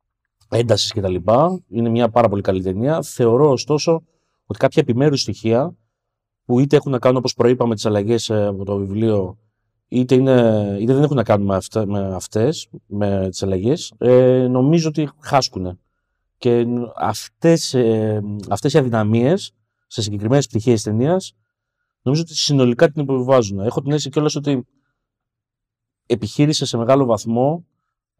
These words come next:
παρά το γεγονός ότι μπήκε σε μια διαδικασία να αλλάξει πράγματα σε σχέση με το βιβλίο,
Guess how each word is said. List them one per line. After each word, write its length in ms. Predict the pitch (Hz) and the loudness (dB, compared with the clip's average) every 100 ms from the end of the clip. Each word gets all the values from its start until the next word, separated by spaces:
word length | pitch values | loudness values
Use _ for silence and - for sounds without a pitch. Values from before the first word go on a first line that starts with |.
| - | -2
παρά 200 | 110 127 | 2 2
το 80 | 156 | 2
γεγονός 360 | 143 123 117 | 0 0 0
ότι 120 | 107 | -4
μπήκε 240 | 101 104 104 | -6 -6 -6
σε 80 | 110 | -4
μια 80 | |
διαδικασία 360 | 107 104 104 110 | -2 -2 -2 -2
να 60 | 107 | 2
αλλάξει 260 | 123 123 | 0 0
πράγματα 360 | - 104 95 92 | -2 0 0 -2
σε 60 | |
σχέση 140 | - 95 | -6 -10
με 80 | 95 | -10
το 60 | |
βιβλίο, 260 | 92 107 | -6 -6